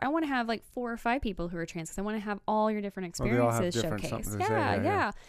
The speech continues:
Speaker 1: If I'm talking about polyamory, I wanna do four or five episodes about that so I
Speaker 2: Mm-hmm.
Speaker 1: can get, because there's just such a wide spectrum when it comes to things and sexual expression. And again, we're still all individuals, and
Speaker 2: Yeah.
Speaker 1: everyone's experience is so, so different that I wanna have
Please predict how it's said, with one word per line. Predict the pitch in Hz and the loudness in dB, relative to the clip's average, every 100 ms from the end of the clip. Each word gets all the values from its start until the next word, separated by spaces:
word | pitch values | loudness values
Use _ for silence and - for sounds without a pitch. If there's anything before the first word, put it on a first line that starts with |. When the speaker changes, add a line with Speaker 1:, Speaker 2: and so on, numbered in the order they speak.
| - - | -20 -6
Speaker 1:
If | 320 | -2
I'm | |
talking | 320 302 | 0 4
about | 285 - - | 4 2 0
polyamory, | 247 254 226 269 269 175 147 | 2 2 0 0 -2 -4 -2
I | 180 220 | 0 2
wanna | 254 247 | 2 2
do | 247 | 0
four | - 226 | -2 -4
or | 226 | -2
five | 233 233 | -2 -2
episodes | 233 - 226 220 220 | -2 -2 -2 -4 -2
about | 208 214 226 | -2 -2 -2
that | 277 254 - | -2 -4 -4
so | 208 196 | 0 0
I | 175 | 0
Speaker 2:
Mm-hmm. | 220 | -2
Speaker 1:
can | 202 | -2
get, | 202 202 196 - - _ _ - | 0 0 -4 -12 -20 _ _ -10
because | 233 262 | -4 -2
there's | 269 262 | 0 0
just | 269 254 - | -2 -2 -2
such | - 277 285 - | -2 -2 -4 -4
a | 226 | -4
wide | 196 196 202 202 196 | -2 -2 -2 -4 -6
spectrum | - 180 - 214 226 247 240 _ - | -6 -8 -6 -6 -4 -4 -8 _ -8
when | 233 | -6
it | 233 | -2
comes | 220 226 | -2 -2
to | 190 180 - - | -2 -4 -12 -6
things | 226 226 233 | -4 -2 -4
and | 190 170 | -6 -8
sexual | 220 208 220 | -8 -6 -6
expression. | - 226 226 - 220 214 214 - - - _ - | -4 -2 0 0 -2 -2 -4 -8 -16 -20 _ -4
And | 226 | -2
again, | 247 214 170 - | 0 0 -2 -6
we're | 202 | -4
still | - 269 294 | 0 0 0
all | - 220 | 0 0
individuals, | 196 190 185 185 202 185 - | -2 -6 -6 -8 -8 -6 -6
and | 175 170 170 175 | -6 -6 -6 -8
Speaker 2:
Yeah. | 180 | -6
Speaker 1:
everyone's | 196 196 190 | -4 -4 -6
experience | - 190 180 - | -8 -10 -10 -10
is | 180 | -6
so, | - - 226 214 202 180 170 | -4 -4 -2 0 0 -2 -6
so | - 185 160 | -10 -10 -8
different | 147 - - - | -10 -10 -16 -14
that | - | -10
I | 175 | -8
wanna | 170 170 | -8 -10
have | 165 160 165 | -8 -10 -12